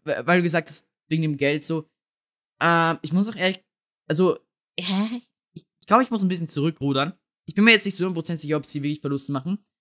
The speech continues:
Aber i-, ich hab's mal gehört irgendwo. Wenn's nicht stimmt, dann korrigiert mich gerne, wenn ihr's besser wisst.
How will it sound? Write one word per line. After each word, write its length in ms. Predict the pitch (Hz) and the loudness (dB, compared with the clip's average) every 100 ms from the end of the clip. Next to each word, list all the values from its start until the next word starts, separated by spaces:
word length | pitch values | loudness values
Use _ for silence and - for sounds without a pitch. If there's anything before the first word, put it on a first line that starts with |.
| _ - | _ 6
Aber 360 | 180 156 104 - _ _ _ _ _ _ _ _ _ _ _ _ _ _ _ 151 | 6 6 2 -4 _ _ _ _ _ _ _ _ _ _ _ _ _ _ _ 0
i-, 80 | 175 | 2
ich 100 | 190 | 0
hab's 160 | 208 | 0
mal 80 | 233 | 0
gehört 320 | 190 143 160 | 0 4 4
irgendwo. 500 | 208 247 214 214 262 _ _ _ | 4 0 -2 -4 -8 _ _ _
Wenn's 200 | 160 165 | 0 4
nicht 160 | 208 208 | 2 0
stimmt, 220 | - 208 | -4 -2
dann 80 | 196 | -2
korrigiert 380 | 175 170 151 160 | 0 0 2 -2
mich 140 | 170 | -2
gerne, 280 | - 175 180 | 0 0 2
wenn 140 | 165 170 | 0 -2
ihr's 100 | - | -2
besser 240 | 165 180 | -2 -2
wisst. 260 | 180 240 | -4 -6